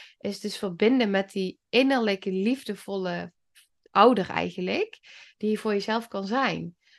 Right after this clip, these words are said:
Dus dat ik op dat moment die innerlijke moeder voor mezelf kan zijn. En tegen mezelf kan zeggen, "Je mag op de bank liggen, het is oké. Je mag in bad gaan liggen, je mag deze tijd nemen die je lichaam nu nodig heeft."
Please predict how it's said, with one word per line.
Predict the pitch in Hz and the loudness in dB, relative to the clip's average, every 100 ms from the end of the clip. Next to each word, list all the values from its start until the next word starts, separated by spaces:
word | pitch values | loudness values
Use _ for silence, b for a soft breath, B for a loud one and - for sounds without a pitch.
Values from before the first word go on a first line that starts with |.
| b | b
Dus | - 196 | -8 2
dat | 233 | 2
ik | 349 - | 2 -2
op | 220 | -2
dat | 196 - | 0 -2
moment | 190 180 185 233 - | -4 -4 -6 -8 -8
die | 190 - | -8 -4
innerlijke | - 240 226 202 196 185 | -2 0 0 -2 -2 -2
moeder | 185 294 427 202 | 2 2 2 -2
voor | 185 | -4
mezelf | 175 175 170 170 | -4 -6 -6 -8
kan | - 185 | -10 -12
zijn. | 175 180 180 175 175 B B B _ | -8 -8 -6 -10 -12 B B B _
En | 202 202 202 | -2 -2 0
tegen | 214 208 | 0 2
mezelf | 208 202 208 | -2 0 -2
kan | - 202 | -2 -6
zeggen, | 202 196 | -6 -4
"Je | 208 | -2
mag | 196 254 | -2 -2
op | 320 - | -4 -8
de | 165 | -6
bank | 165 170 - | -6 -6 -10
liggen, | 180 196 | -12 -10
het | 185 | -4
is | 240 233 | -4 -2
oké. | 208 - 262 175 170 - B B | -6 -4 -2 -2 -6 -14 B B
Je | 214 | 0
mag | 220 269 - | 2 2 0
in | 196 175 | -6 -4
bad | 175 - | -6 -6
gaan | 180 175 | -6 -6
liggen, | 180 220 | -6 -4
je | 214 | -2
mag | 277 | -2
deze | - 226 190 | 0 -2 -2
tijd | - 202 247 233 | -2 0 0 -2
nemen | 202 208 196 | -4 -2 -4
die | 190 | -4
je | 185 | -4
lichaam | 196 - 196 | -8 -8 -8
nu | 190 | -6
nodig | 185 180 208 196 | -4 -6 -8 -10
heeft." | - - - | -14 -14 -16